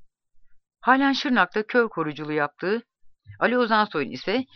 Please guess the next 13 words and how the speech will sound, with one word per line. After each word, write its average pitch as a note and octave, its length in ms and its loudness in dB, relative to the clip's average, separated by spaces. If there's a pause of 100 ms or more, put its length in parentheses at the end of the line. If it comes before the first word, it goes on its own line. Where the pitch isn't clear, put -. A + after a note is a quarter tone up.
(120)
Ankara G#3+ 360 0
Tem G#3 220 0
Şube G3+ 280 -4
Müdürlüğü'nde C#3 460 -6
görev E3+ 240 -4
yaptığı D3+ 320 -6
iddiası C3+ 480 -4
vardır. A2+ 400 -2 (460)
Gerek B3+ 260 0
Musa E3 280 -2
Anter D3+ 320 0
cinayetiyle C#3 540 -4
ilgili C3+ 380 -4